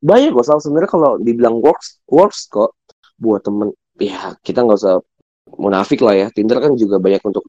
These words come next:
temen dari nge-, ngewe doang. Bukan cuma cowok loh ya. Garis bawahin, sorry. Di, apa, di Tinder tuh cewek juga kayak gitu. Emang mi-, mindsetnya kayak,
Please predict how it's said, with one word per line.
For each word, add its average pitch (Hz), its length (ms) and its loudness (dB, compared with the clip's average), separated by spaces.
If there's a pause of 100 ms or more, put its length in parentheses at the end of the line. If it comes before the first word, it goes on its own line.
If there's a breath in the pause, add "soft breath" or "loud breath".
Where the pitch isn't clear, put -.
temen 98 240 -2
dari 101 320 2
nge-, 92 120 -4
ngewe 104 320 2
doang. 101 280 2 (360 loud breath)
Bukan 120 280 4
cuma 120 160 -2
cowok 139 260 4
loh 98 140 2
ya. 92 120 -8 (680)
Garis 110 240 0
bawahin, 110 480 4
sorry. 131 340 -4 (540)
Di, 104 560 2 (1120)
apa, 143 240 0
di 104 400 0
Tinder 107 320 0
tuh 196 160 4 (160)
cewek 143 240 2
juga 117 240 2
kayak 95 160 -2 (160)
gitu. 143 240 0
Emang 104 240 -4
mi-, 110 160 -6
mindsetnya 107 400 -4
kayak, 110 160 -6